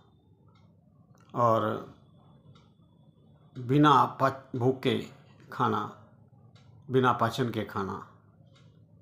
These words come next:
ये भी एक रोग का कारण है। और बिगड़ा हुआ भोजन यानी कि केमिकल वाला भोजन, जिसमें कलर खूब पड़ते हैं और एसेंस डालते हैं, प्रिजर्वेटिव डालते हैं,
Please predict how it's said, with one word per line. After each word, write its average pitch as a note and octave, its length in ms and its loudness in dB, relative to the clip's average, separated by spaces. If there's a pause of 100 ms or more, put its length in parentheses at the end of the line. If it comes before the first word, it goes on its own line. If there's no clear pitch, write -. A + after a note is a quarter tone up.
(260)
ये C#3 80 2
भी B2+ 180 0
एक A#2 140 -6
रोग G#2+ 260 -6
का A2+ 80 -2
कारण F2+ 340 -10
है। - 80 -18 (760)
और B2+ 180 -2
बिगड़ा C#3 320 0
हुआ A#2 200 2
भोजन G#2+ 420 -4 (720)
यानी A#2+ 260 -4
कि A2 140 -4
केमिकल D3+ 480 0
वाला G#2+ 220 -2
भोजन, F2+ 400 -12 (1500)
जिसमें B2+ 540 -2
कलर C3+ 280 0
खूब D3 340 -4
पड़ते C#3 240 -4
हैं C#3+ 240 -4 (840)
और A#2 480 -4
एसेंस C3 380 -4
डालते A2+ 340 -2
हैं, G#2+ 200 -8 (1120)
प्रिजर्वेटिव A2+ 720 -2
डालते - 320 -14
हैं, - 180 -20